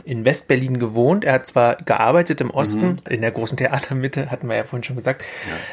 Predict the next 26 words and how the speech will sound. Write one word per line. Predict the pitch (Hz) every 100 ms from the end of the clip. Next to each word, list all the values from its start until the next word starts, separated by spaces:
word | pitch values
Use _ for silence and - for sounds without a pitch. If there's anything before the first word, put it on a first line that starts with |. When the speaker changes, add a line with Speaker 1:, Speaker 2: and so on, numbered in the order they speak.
| -
Speaker 2:
Ja. | 135 131
Speaker 1:
ähm, | 131 139
aber | 123 131
gewohnt | 123 120 156 165
hat | 147
er | 120
eben | 123
im | 123 113
Westen. | 123 131 - 170 156
Da, | 139 - - -
ich | 139
würd | 160 151
ja | 131
immer | 131 127
eher | 120
sagen, | 123 127 127
für | 127
mich | 127 131
ist | 127
auch | 120
das, | 127 120
wo | 123 123
ich | 113
wohne, | 117 147 151
ist |
ja, | 139